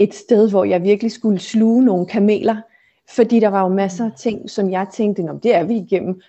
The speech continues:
hvor jeg kunne se på deres svar, at det var, eller høre på deres svar, at, at de havde enten oplevet det på en helt anden måde, eller der var sådan en masse ting i det, som jeg ikke havde forudset i hvert fald. Så man kan sige,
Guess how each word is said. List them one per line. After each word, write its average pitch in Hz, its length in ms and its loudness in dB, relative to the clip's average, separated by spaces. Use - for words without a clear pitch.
hvor 214 100 2
jeg 247 160 0
kunne 202 160 0
se 262 280 -6
på 254 100 -8
deres 185 240 -6
svar, - 460 -10
at - 200 -10
det 220 160 2
var, 214 200 0
eller 165 160 -2
høre 214 300 2
på 214 80 -8
deres 180 200 -8
svar, - 400 -8
at, 117 120 0
at - 240 0
de 208 140 2
havde 202 180 2
enten 202 260 -2
oplevet 208 400 -2
det 226 100 -2
på 220 60 -4
en 202 80 0
helt 220 220 0
anden 190 220 -2
måde, 196 520 2
eller 180 260 -4
der 226 60 4
var 226 160 2
sådan 254 180 0
en 240 100 6
masse 220 280 0
ting 240 360 -2
i 233 60 4
det, 233 180 0
som 208 360 -4
jeg 175 180 -4
ikke 262 220 -4
havde 190 240 -4
forudset 185 680 -4
i - 60 -12
hvert - 320 -10
fald. - 160 -4
Så - 160 0
man 233 160 4
kan 226 100 -4
sige, 208 460 0